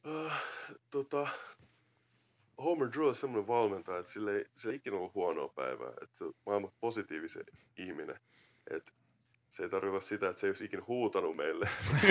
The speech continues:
<laughs> Aina, mut <laughs> aina tuli hymyillä,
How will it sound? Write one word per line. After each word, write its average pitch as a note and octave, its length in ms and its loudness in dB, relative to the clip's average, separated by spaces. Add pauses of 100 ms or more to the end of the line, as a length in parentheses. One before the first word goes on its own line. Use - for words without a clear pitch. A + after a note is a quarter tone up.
(240)
<laughs> - 680 4
Aina, B2 180 6 (1700)
mut A#2 160 -6 (460)
<laughs> - 400 -8
aina B2+ 240 4
tuli G#2+ 240 2
hymyillä, G2+ 380 4